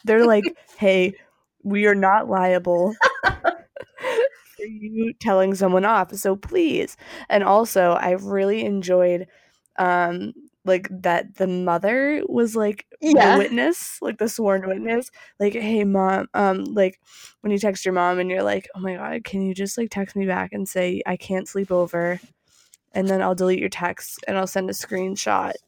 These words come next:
Speaker 1: of that." Because I'm like, "Listen, my mom
Speaker 2: She said
Speaker 1: said
Speaker 2: no.
Speaker 1: I can't sleep over." Like, I'd be on the phone with my mom and be like, "Just say no.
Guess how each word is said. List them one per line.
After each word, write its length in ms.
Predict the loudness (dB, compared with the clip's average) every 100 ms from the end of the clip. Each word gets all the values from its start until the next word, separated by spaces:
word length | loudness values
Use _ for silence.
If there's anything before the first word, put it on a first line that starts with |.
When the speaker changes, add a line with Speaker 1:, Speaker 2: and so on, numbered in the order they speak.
| _ _ _ _ _ _ -4
Speaker 1:
of 200 | -2 0
that." 340 | -2 -2 -4 _ _
Because 240 | -2 0 0
I'm 60 |
like, 220 | 0 -2 -2
"Listen, 380 | 0 2 2 2
my 140 | 4
mom 240 | 6 4 2
Speaker 2:
She 100 | 2
said 220 | 4 4
Speaker 1:
said 160 | 4 2
Speaker 2:
no. 320 | 2 2 -2 _ _ _ _ _ _ _ _ _ -6
Speaker 1:
I 80 | -2
can't 180 | 0 -2
sleep 180 | -6 -14 -4
over." 400 | 0 4 4 4 2
Like, 220 | 2 4
I'd 160 | 2 4
be 100 | 2
on 100 | 2
the 60 |
phone 300 | 2 2 2
with 120 | 0 -2
my 100 | -2
mom 220 | -2 -2
and 80 | -2
be 80 |
like, 160 | -4 -4
"Just 160 | -8 -4
say 160 | -4
no. 280 | -4 -10